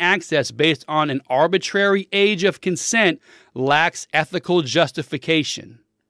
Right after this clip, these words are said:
Drawing on this foundation of empirical evidence, human rights, and best interest, we conclude that granting trans youth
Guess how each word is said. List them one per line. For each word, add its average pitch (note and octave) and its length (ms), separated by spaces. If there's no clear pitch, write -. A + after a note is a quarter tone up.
Drawing D3+ 640
on F3 340
this D3 340
foundation D3+ 680
of B2+ 140
empirical E3+ 600
evidence, C3 560
human E3+ 420
rights, E3 400
and A#2 180
best C#3+ 280
interest, E3+ 440
we C#3+ 200
conclude G3+ 480
that C#3 160
granting C#3+ 420
trans D#3+ 460
youth E3+ 280